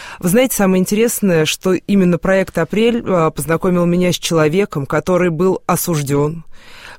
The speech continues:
который был, э, взят под стражу, его перевели в мест-, ну, в места заключения, да, и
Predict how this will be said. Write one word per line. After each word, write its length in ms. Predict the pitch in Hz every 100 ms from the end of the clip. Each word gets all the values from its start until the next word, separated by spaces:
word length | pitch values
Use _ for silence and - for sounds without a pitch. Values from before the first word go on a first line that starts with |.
| -
который 500 | 170 160 202 202 202
был, 340 | 175 214 208 -
э, 280 | 190 185 180
взят 300 | 170 208 -
под 160 | 220
стражу, 720 | - - 156 143 127 151 180 - - - -
его 400 | - 175 190 214
перевели 580 | 202 214 196 196 214 214
в 180 | 202 185
мест-, 300 | 196 196 - -
ну, 240 | 190 190
в 120 | 143
места 220 | 170 -
заключения, 540 | 143 180 170 269 262 170
да, 240 | 165 226 - - -
и 340 | 233 208 139